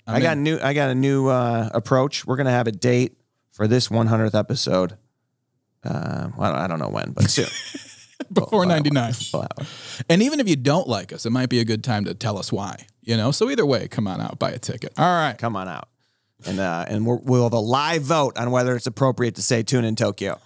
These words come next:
Speaker 1: <laughs>
Speaker 2: We'll have a live vote. That's how we'll, we'll kick the show off.
Speaker 1: Pretty good way to find out.
Speaker 2: I'm naming this episode that.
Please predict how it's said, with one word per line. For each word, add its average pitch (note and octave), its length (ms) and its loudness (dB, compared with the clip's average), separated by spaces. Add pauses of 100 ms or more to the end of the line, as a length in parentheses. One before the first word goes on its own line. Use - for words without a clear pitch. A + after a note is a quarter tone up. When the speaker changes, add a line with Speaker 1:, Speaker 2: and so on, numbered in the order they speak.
(120)
Speaker 1:
<laughs> - 100 0 (420)
Speaker 2:
We'll G2+ 80 -2
have G2+ 100 0
a G2 40 -2
live A2+ 340 0
vote. G2+ 280 0 (500)
That's F2 180 -4
how G2 120 2
we'll, C#2 140 -4 (140)
we'll A1+ 140 -8
kick - 200 -6
the - 80 -12
show F2+ 220 -4
off. C2 240 -6 (120)
Speaker 1:
Pretty C3 140 -4
good A#2+ 120 0
way A2 140 0
to G#2 60 0
find G2+ 280 -2
out. F#2+ 260 -8
Speaker 2:
I'm C#3 160 4
naming B2+ 320 2
this A#2 240 0
episode G2 540 0
that. D#2+ 240 -2